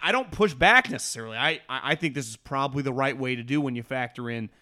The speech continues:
you have no clue who's in shape, who's not in shape. You would, it would be negligent, naive,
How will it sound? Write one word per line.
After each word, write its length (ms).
you 140
have 120
no 220
clue 260
who's 220
in 80
shape, 320
who's 180
not 180
in 60
shape. 320
You 180
would, 460
it 100
would 180
be 160
negligent, 800
naive, 920